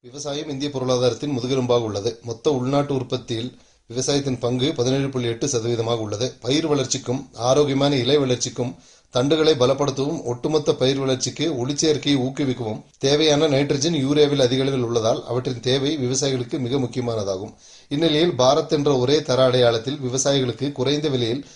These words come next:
உயர்ந்த தரத்தில் உரங்கள் கிடைப்பதை உறுதி செய்யவும் அங்கக மற்றும் இயற்கை உரங்கள் பயன்பாட்டை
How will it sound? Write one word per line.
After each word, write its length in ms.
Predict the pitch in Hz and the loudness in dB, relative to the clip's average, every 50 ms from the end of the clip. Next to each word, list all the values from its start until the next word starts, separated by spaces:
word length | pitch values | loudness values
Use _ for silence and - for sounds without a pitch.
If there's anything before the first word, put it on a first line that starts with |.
| - _ - 135 | -20 _ -4 0
உயர்ந்த 320 | 151 170 170 170 175 156 147 143 | 2 2 2 4 4 4 4 4
தரத்தில் 320 | 131 127 131 147 147 165 147 139 | 2 2 0 -2 -2 -2 -2 -2
உரங்கள் 320 | 131 139 147 151 143 135 143 | -2 0 0 -2 -2 -2 -2
கிடைப்பதை 340 | 123 120 117 120 117 139 143 123 120 | -2 -2 -2 0 0 0 0 0 0
உறுதி 260 | 131 147 147 147 139 135 | 0 -2 -2 -2 0 0
செய்யவும் 320 | 123 117 104 98 113 139 - - _ _ _ _ _ - | 0 0 0 -4 -6 -8 -10 -14 _ _ _ _ _ -4
அங்கக 400 | 123 127 143 143 160 147 160 165 | -2 0 2 4 4 6 6 4
மற்றும் 340 | 160 151 135 - 147 143 139 127 | 4 2 0 -2 0 0 0 0
இயற்கை 300 | 139 139 139 - 160 151 139 | 0 0 -2 -2 -2 0 0
உரங்கள் 300 | 131 135 131 135 131 127 135 | 0 0 0 0 0 0 0
பயன்பாட்டை 400 | 131 127 120 127 123 139 151 | -2 0 2 0 2 2 2